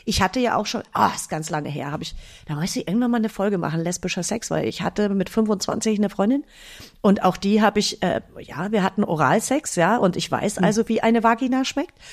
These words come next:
Speaker 1: Und dieses, es schmeckt ja so wirklich leicht
Speaker 2: Bisschen
Speaker 1: säuerlich.
Speaker 2: säuerlich. Mhm.
Speaker 1: Ja.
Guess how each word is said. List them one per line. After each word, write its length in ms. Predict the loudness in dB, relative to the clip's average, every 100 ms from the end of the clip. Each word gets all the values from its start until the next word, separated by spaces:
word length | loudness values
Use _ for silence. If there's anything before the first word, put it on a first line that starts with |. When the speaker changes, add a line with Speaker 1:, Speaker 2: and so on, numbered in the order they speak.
| -20 -2
Speaker 1:
Und 180 | 2 4
dieses, 280 | 4 0 -2
es 120 | -4 -2
schmeckt 260 | -2 0
ja 80 | 0
so 320 | 2 0 0
wirklich 440 | -2 -4 -8 -8 -4
leicht 360 | -2 0 -2 -2
Speaker 2:
Bisschen 80 | 2
Speaker 1:
säuerlich. 240 | 4 4 2
Speaker 2:
säuerlich. 340 | -2 -6 -8
Mhm. 160 | -4 0
Speaker 1:
Ja. 160 | 0